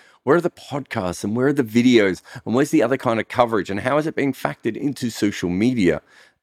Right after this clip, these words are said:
I know that the talent is out there and I know that the people are out there. And it's a big part of what I want ninety-nine point nine four to be going forward is literally covering the game properly. And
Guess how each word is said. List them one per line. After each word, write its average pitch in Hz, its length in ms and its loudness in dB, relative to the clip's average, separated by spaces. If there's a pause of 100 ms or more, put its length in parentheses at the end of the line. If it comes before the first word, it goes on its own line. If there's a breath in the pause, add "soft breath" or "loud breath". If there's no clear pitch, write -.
(120)
I 151 160 2
know 170 380 6
that - 160 -2
the 120 80 2
talent 131 420 -2
is 87 140 -6
out 80 280 0
there 90 200 -6
and 95 120 -4
I 98 60 0
know 110 160 2
that 107 160 -2
the 95 80 -4
people 135 460 -4
are 80 100 0
out 87 240 2
there. 80 200 -4 (220 loud breath)
And 123 100 2
it's - 100 -2
a 131 60 -2
big 165 280 2
part 120 300 2
of 95 140 -6
what 104 240 0 (100)
I 98 60 2
want 95 320 0
ninety-nine 87 500 0
point - 200 -4
nine 82 200 -2
four 82 240 -4
to 78 60 -10
be 90 300 2
going 76 360 -4
forward 120 500 2 (300 loud breath)
is 123 260 0
literally 160 460 0
covering 110 600 -4
the 104 60 -2
game 73 360 -8
properly. 117 500 -2 (460)
And 135 240 2